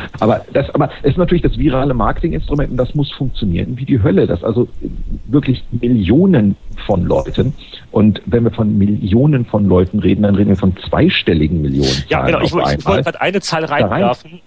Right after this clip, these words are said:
Speaker 2: Äh, damit schockiert man immer ganz gut, äh, viele Menschen. Äh, die, die aktuelle Zahl, wie viel, äh, Leute haben im letzten Monat, äh, zumindest einmal Farmville gespielt? Siebzig Millionen.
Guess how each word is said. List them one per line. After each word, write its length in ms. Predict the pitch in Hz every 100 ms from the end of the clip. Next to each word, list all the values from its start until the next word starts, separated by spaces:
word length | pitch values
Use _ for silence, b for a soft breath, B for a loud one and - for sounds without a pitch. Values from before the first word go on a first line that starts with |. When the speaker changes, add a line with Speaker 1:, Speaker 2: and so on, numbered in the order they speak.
| -
Speaker 2:
Äh, 180 | 135 139
damit 400 | 131 151 185 -
schockiert 560 | - 156 - 185 196 147
man 200 | 127 127
immer 240 | 147 139
ganz 320 | 135 135 -
gut, 340 | 147 139 - -
äh, 160 | 123 123
viele 300 | - 143 139
Menschen. 480 | 117 117 - 113 110
Äh, 480 | - 113 117 117 B B B _ 131
die, 220 | 139 143
die 160 | 143
aktuelle 440 | 147 - 180 147 156
Zahl, 420 | - 147 147 139
wie 140 | 147
viel, 500 | 196 190 180 175 170 -
äh, 380 | - 135 139 139
Leute 400 | 135 135 175 147
haben 240 | 143 147
im 160 | 127 131
letzten 400 | 156 - - 135
Monat, 560 | 135 170 151 143 - -
äh, 180 | 123 131
zumindest 460 | - 151 160 - -
einmal 400 | 151 151 143 139
Farmville 580 | - 139 156 160 131
gespielt? 640 | 117 110 - 110 104 95 - 113
Siebzig 1000 | - 202 - - - - 175 - - - -
Millionen. 720 | 131 123 131 147 117 95